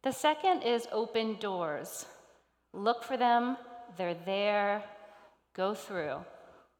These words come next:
And the third is to seek truth and not just find it, but do something with it, take action. So, Japheth gave my secret away. I am a professor at C U Boulder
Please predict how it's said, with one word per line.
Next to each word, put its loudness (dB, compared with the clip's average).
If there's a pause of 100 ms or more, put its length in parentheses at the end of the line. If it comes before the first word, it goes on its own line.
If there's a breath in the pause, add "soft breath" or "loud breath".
(960 loud breath)
And 0
the 6
third 2
is 0
to -2
seek -4
truth -6 (880)
and -4
not 4
just 0
find 2
it, 2
but -4
do -10
something -6
with -4
it, -4
take -8
action. -6 (2250 loud breath)
So, 6 (540)
Japheth 2
gave 2
my 0
secret -4
away. 4
I 6
am 2
a 4
professor 0
at -2
C -6
U -4
Boulder -2